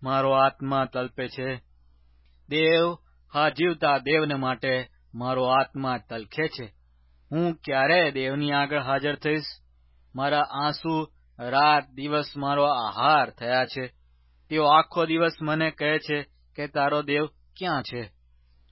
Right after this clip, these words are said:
હું લોકના ટોળા સાથે જતો અને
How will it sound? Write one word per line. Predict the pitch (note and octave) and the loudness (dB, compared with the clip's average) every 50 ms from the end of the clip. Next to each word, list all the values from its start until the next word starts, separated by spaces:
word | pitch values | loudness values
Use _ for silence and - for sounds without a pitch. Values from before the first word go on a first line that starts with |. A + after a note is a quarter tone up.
| _ _ - | _ _ -14
હું | A2 A2+ | -10 -6
લોકના | B2 C#3+ D#3 D#3 D3 - - D3 C#3+ C#3 C#3 C3 | -2 0 0 0 -2 -2 -4 -4 -2 0 -2 -2
ટોળા | A#2+ - C#3 C3+ C#3 C#3 C#3 C3 | -4 -6 -6 -2 0 2 2 2
સાથે | - - C3 B2 A2+ B2+ | 0 -2 -6 -4 -4 -6
જતો | A#2+ A#2+ A#2+ A2 - B2+ B2+ B2 B2 A#2+ - _ _ _ _ _ _ - | -6 -6 -8 -8 -6 -4 -4 -4 -4 -6 -10 _ _ _ _ _ _ -12
અને | C3 C#3+ D3+ D3 C#3+ C#3 | -10 -6 -6 -4 -4 -4